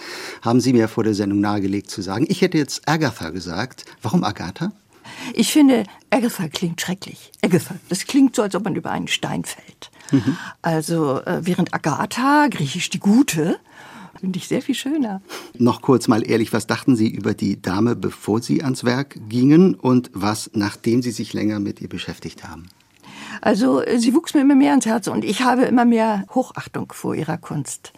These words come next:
Speaker 2: bekommen.
Speaker 1: Warum?
Speaker 2: Weil ich verstand, dass sie mehr geben wollte als nur Unterhaltung. Also die Kriminalliteratur,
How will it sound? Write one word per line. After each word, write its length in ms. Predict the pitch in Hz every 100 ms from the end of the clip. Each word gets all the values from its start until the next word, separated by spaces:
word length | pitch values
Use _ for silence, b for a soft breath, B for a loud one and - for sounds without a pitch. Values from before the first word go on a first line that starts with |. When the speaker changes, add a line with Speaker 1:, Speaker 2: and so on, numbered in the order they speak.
| b b
Speaker 2:
bekommen. 420 | - - - 127 - _ b b
Speaker 1:
Warum? 360 | 101 170 113 262 - _ -
Speaker 2:
Weil 640 | 196 190 226 262 277 277 285 B B B _ _
ich 340 | 254 247 -
verstand, 1040 | - 233 - - 330 240 160 165 - - _ b b b _
dass 160 | 233
sie 120 | - 233
mehr 320 | 254 285 311
geben 400 | 233 240 247 214
wollte 640 | 214 220 208 208 214 208 -
als 400 | 180 202 208 -
nur 320 | 202 196 214
Unterhaltung. 920 | - 202 202 - 123 139 - - - - -
Also 260 | 165 170
die 400 | 165 170 170 160
Kriminalliteratur, 1080 | - 175 165 185 214 185 170 185 - 185 165